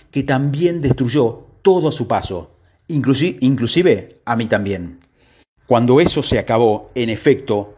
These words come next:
yo lo había perdido todo, mi dinero, mi orgullo, mi dignidad, mi respeto por mí mismo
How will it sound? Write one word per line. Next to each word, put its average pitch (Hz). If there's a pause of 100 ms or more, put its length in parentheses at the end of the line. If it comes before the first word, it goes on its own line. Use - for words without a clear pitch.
yo 214
lo 151
había 160
perdido 120
todo, 92 (120)
mi 113
dinero, 113 (260)
mi 127
orgullo, 117
mi 175
dignidad, 127 (340)
mi 139
respeto 165
por 127
mí 170
mismo 113